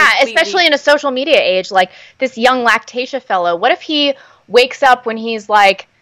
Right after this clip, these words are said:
Speaker 2: I don't know, sixteen, and he's like, "My crazy bitch feminist mother ruined my life, and now there's all this internet footage of me, like, hundreds
Speaker 1: Right.
Speaker 2: of hours of footage of me cross-dressing," and he just wants to be, like, a normal, straight,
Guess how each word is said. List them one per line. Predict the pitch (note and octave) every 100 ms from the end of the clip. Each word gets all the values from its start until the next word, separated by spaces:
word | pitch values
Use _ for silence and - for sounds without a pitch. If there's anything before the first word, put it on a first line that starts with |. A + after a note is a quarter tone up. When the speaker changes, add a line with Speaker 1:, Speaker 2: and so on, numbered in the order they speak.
| _
Speaker 2:
I | A3+
don't | G3
know, | D#3+ E3 -
sixteen, | - - - - - C#4 G3+
and | F3
he's | F#3+ G3
like, | G3+
"My | A3+ C#4+
crazy | - - D4 C4+ B3
bitch | C4 B3+ - -
feminist | B3 A#3+ A3+ G#3+
mother | A#3+ C4+ A3
ruined | G3 G#3+ B3 A#3
my | F#3+
life, | F#3 G#3+ G#3 G3 G#3
and | G3+
now | G3+ G#3+
there's | G3+ G#3 G3
all | F#3+
this | G3+ F#3+ - _ _ _
internet | B3+ B3+ A#3+ A3 -
footage | - A#3 A3 F#3+ F#3
of | F#3+ F#3
me, | F3+ E3+ F3+
like, | F3 F3+
hundreds | - A3+ G#3
Speaker 1:
Right. |
Speaker 2:
of | G3
hours | F#3+ F#3+
of | F3+
footage | G#3+ G#3 F#3+
of | F3+
me | F#3
cross-dressing," | - G#3 F#3+ - F3 F#3 F3+
and | A3
he |
just | B3+ C#4+
wants | C#4 C4
to | A#3+
be, | C4
like, | B3
a | A#3
normal, | A#3 A#3+
straight, | A#3 - G#3 G#3+ G#3+